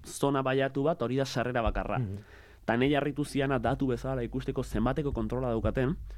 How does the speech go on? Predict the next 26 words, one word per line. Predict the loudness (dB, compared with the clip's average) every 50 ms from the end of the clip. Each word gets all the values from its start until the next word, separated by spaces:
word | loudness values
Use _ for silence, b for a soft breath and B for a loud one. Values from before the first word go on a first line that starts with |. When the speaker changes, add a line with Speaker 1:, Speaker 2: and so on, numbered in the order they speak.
| B B B B B B B B -4
Speaker 1:
zeren | 0 2 2 4 2 2 2 0
israeldarrek | 0 2 2 2 2 2 0 -2 -2 0
gehien | 0 0 0 0
kontrolatu | 0 -2 0 0 0 0 0 2
nahi | 2 2
dutena | 2 2 2 2 2 2 2
da | 0 0 2 2 2 0 0 -2 -2
po-, | -2 -2 0
e, | -2 -2 -2
populazioa, | -2 -4 -2 -2 0 -2 -2 -2 -4 -4 -4 -4 -4 -4 -6
ez? | -6 -6
Zeren | -4 -2 -2 0 2 0 2
Speaker 2:
Mhm. | 2
Speaker 1:
palestinarrek | 2 0 0 0 0 0 0 0 0 0 0 -2 -2
burrukatzeko | -4 -4 -2 -2 0 0 -2 -2 -2 -2 0
daukaten | 0 0 0 -2 -2 -2 -2
estrategia | -4 -4 -4 -4 -4 -4 -4 -4 -4 -2
handiena | -2 0 0 0 0 0
da | 0 0 0 -2 -2 -6
seme | -6 -2 0 2 2 2 2
asko | 0 -4 -8 -6
ukitzea. | -6 -6 -6 -6 -8 -10 -10 -10 -8 -6
Speaker 2:
Mhm. | -6 -4 -4 -6 B B B B B B B
Speaker 1:
Orduan, | 0 2 4 4 4
populazioa | 2 2 2 2 2 2 2 0 0
kontrolatzeko, | 0 0 0 0 0 0 0 -2 -2 -2 -4 -6